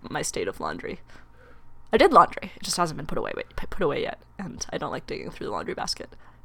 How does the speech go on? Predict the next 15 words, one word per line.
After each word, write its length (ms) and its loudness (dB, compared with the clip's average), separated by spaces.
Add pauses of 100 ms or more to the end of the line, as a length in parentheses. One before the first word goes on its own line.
if 100 -10
I 60 -8
can 140 -12
avoid 180 -10
it. 100 -10 (1600)
I 80 6
seem 160 4
to 80 6
be 100 10
off 120 8
on 60 6
a 40 8
ramble 240 6
now. 220 2 (100)
Um, 420 6